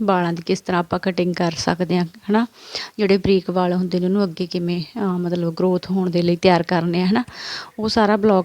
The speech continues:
ਅੱਜ ਮੈਂ ਤੁਹਾਡੇ ਨਾਲ ਸ਼ੇਅਰ ਕਰੂੰਗੀ। ਘਰ ਦੇ ਕੰਮਾਂ ਦੇ ਨਾਲ ਨਾਲ ਆਪਣਾ ਧਿਆਨ ਰੱਖਣਾ ਵੀ ਬਹੁਤ ਜ਼ਿਆਦਾ ਜ਼ਰੂਰੀ ਹੈਗਾ, ਹੈ ਨਾ। ਤੇ ਲਓ ਜੀ, ਇੱਥੇ ਜਿਹੜੇ ਕੰਮਕਾਰ ਨੇ ਸਾਰੇ ਮੇਰੇ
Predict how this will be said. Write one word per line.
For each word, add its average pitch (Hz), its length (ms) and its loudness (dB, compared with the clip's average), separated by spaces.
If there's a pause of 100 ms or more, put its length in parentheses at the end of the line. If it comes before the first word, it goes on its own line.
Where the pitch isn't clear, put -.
ਅੱਜ 175 120 -2
ਮੈਂ 185 140 2
ਤੁਹਾਡੇ 185 200 -2
ਨਾਲ 180 120 -2
ਸ਼ੇਅਰ 180 360 -2
ਕਰੂੰਗੀ। 208 380 2
ਘਰ 208 260 0
ਦੇ 180 140 0
ਕੰਮਾਂ 180 340 2
ਦੇ 180 100 4
ਨਾਲ 170 280 2
ਨਾਲ 180 260 0 (1160)
ਆਪਣਾ 214 280 2
ਧਿਆਨ 226 240 2
ਰੱਖਣਾ 196 360 0
ਵੀ 185 140 0
ਬਹੁਤ 185 240 2
ਜ਼ਿਆਦਾ 196 260 4
ਜ਼ਰੂਰੀ 185 460 0
ਹੈਗਾ, 170 240 2
ਹੈ 196 80 4
ਨਾ। 208 80 2 (340)
ਤੇ 226 80 4
ਲਓ 220 180 6
ਜੀ, 226 220 0
ਇੱਥੇ 247 380 2
ਜਿਹੜੇ 240 180 2
ਕੰਮਕਾਰ 190 500 -2
ਨੇ 202 160 -2
ਸਾਰੇ 196 300 0
ਮੇਰੇ 202 240 0